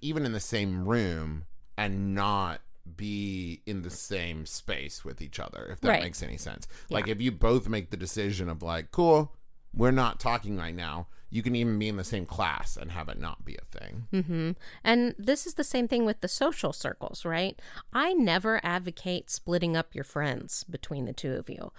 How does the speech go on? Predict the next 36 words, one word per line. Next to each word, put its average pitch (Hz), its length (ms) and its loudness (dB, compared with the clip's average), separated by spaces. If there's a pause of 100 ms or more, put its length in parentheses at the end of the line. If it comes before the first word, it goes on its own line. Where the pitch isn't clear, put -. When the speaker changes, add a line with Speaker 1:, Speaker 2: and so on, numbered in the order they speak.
(280)
Speaker 2:
You 214 140 0
can 226 180 4
split 240 380 2
up 196 300 6
time 196 440 2
spent - 460 0
with 175 220 -4
those 143 240 0
friends, - 480 -4
though. - 320 -2 (340)
You 185 120 0
can 180 180 0
keep 247 340 2
all 208 240 6
your 190 140 0
friends 185 640 0
and 175 180 0
go 190 220 4
to - 160 -4
brunch 214 380 4
with 170 140 0
them 156 360 2 (400)
this 233 260 4
week, 147 380 0
and 165 160 0
next 208 300 0
week, 160 360 -6 (400)
your 165 320 2
ex - 320 0
can 151 200 -4
go 143 100 -2
to 127 100 -4
brunch 127 300 -4
with - 140 4
them. - 240 -6 (200)
Like, 165 380 0